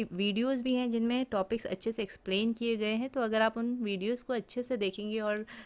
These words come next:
अ, समझने की कोशिश करेंगे तो ये यूनिट अच्छे से आपकी प्रिपेयर हो जाएगी। Now let's see the questions। इसमें भी देखिए चॉइस है, तो अब आपको देखना है कि किस तरीके से आप चॉइस का बेनिफिट ले सकते हैं, क्योंकि हर एक, अ, यूनिट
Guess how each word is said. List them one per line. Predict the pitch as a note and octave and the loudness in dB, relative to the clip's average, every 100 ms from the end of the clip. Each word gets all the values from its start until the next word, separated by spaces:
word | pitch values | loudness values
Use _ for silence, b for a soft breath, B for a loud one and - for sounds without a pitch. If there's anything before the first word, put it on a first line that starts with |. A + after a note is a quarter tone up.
| B | B
अ, | - F3 F3+ - | -2 2 2 0
समझने | F#3 A#3 B3+ B3+ C4 | -4 -2 0 0 0
की | B3+ | -2
कोशिश | G3+ G3 B3+ A#3 | -2 -2 -4 -10
करेंगे | - G3 F3+ G#3 C#4+ | 0 0 2 -2 0
तो | C4+ C#4 C4+ - F#3+ | 2 0 0 -8 -6
ये | G3 B3 B3+ | 0 2 2
यूनिट | G#3 G3 A3 | 0 -2 -2
अच्छे | F#3+ - G#3 | -6 -8 -10
से | - | -6
आपकी | A#3 - A3+ | -6 -4 -6
प्रिपेयर | A3 F#3+ F#3 G3+ | -4 -2 2 2
हो | G3 | 2
जाएगी। | D#3 E3 C4 B B B - | -2 -2 -6 B B B -4
Now | A3 B3+ | 0 2
let's | C4 D4 - | 2 0 -2
see | C4+ C#4 | -2 0
the | C4+ G3 | 0 0
questions। | F#3+ - A3+ C#4+ - | 0 -2 -4 -4 -4
इसमें | A3 C#4+ C#4+ | -4 -2 -2
भी | |
देखिए | C#4 C#4+ | -2 -2
चॉइस | D4+ A#3 F#3 G3 F#3 | -2 4 4 4 0
है, | |
तो | D3+ A3 | 0 0
अब | A3 A3 | 2 4
आपको | A3 - | 2 2
देखना | B3+ A#3 A#3 | 2 2 0
है | A#3+ | -4
कि | A#3+ C#4+ B B B - | -4 -8 B B B -4
किस | C4+ - | -4 0
तरीके | B3 A3 A3 A#3 | 0 0 0 0
से | A#3 B3+ | 0 2
आप | A#3 A#3+ - - - | 2 2 0 -20 -2
चॉइस | A3 G3 G#3 - | 4 6 6 -2
का | - G#3+ C4+ - b b b - F3 | -2 0 0 -6 b b b -10 2
बेनिफिट | G3+ A3 G#3+ A3+ | 4 4 2 0
ले | G#3 E3 | 2 0
सकते | E3 - - | 0 -8 -12
हैं, | - | -8
क्योंकि | F#3 F#3 A3 | -6 -2 0
हर | G#3 G#3+ | 2 2
एक, | B3 B3 | 0 -2
अ, | - F3 F3+ | -6 0 2
यूनिट | F3+ F3+ G3 A3 | 2 2 2 2